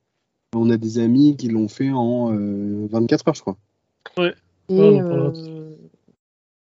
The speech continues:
Speaker 3: et puis, bah voilà, du coup, on a acheté un véhicule à un Chilien et, euh,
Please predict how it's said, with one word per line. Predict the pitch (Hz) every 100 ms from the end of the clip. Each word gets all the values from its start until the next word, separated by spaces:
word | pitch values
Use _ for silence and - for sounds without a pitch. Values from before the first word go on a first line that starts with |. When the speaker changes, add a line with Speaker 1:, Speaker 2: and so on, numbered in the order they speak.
| _
Speaker 3:
et | 165
puis, | - -
bah | 175 165
voilà, | 160 151
du | 185 185
coup, | - 208
on | 202 196 185
a | 175
acheté | 175 - -
un | 214
véhicule | 214 202 - 208
à | 185
un | 170
Chilien | - - 180 165 208 302 - 202
et, | 202 214 220 220 220
euh, | 208